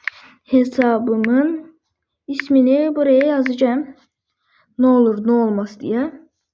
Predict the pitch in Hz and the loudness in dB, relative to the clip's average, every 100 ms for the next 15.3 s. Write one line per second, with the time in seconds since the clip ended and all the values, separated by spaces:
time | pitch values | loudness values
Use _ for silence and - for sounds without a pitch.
0 | _ _ _ _ _ - 262 254 240 254 | _ _ _ _ _ -2 2 2 2 2
1 | 262 254 226 220 247 277 302 285 269 269 | 2 0 -2 -4 -2 0 0 0 -2 -2
2 | 285 320 - - _ _ - 262 294 294 | -4 -4 -10 -20 _ _ -4 0 0 -2
3 | - _ _ _ _ _ _ _ - 339 | -14 _ _ _ _ _ _ _ -8 -2
4 | 349 349 - - 208 - 240 269 269 285 | -2 -2 -10 -10 -8 -2 0 2 0 -4
5 | 277 - 262 254 254 226 - 202 - 208 | -2 0 2 0 -4 -12 -12 -12 -12 -14
6 | - _ 220 254 262 262 285 277 262 240 | -16 _ -4 0 2 2 2 2 2 0
7 | 196 214 220 208 - - 233 - - 226 | -2 -6 -6 -8 -12 -14 -16 -16 -10 -8
8 | 233 - 254 262 262 254 247 240 143 220 | -6 -4 -2 -2 -4 0 2 2 0 -4
9 | 262 - - - - 285 - 339 339 - | -6 -8 -20 -18 -10 -6 0 0 -2 -4
10 | 320 320 320 - - 339 294 269 262 247 | -2 -2 -2 -2 0 2 0 0 -2 0
11 | 254 277 262 - 247 254 254 - 226 220 | 0 -2 -4 -6 -4 -2 -4 -8 -8 -8
12 | - 269 247 226 294 - 277 262 208 - | -4 -2 -2 -2 -4 0 2 2 0 -10
13 | - _ _ _ _ _ - 311 359 - | -20 _ _ _ _ _ -12 -10 -8 -2
14 | 269 254 247 247 247 311 277 233 214 - | 2 2 0 -4 -4 -4 -2 -4 -4 -4
15 | 214 - | -4 -6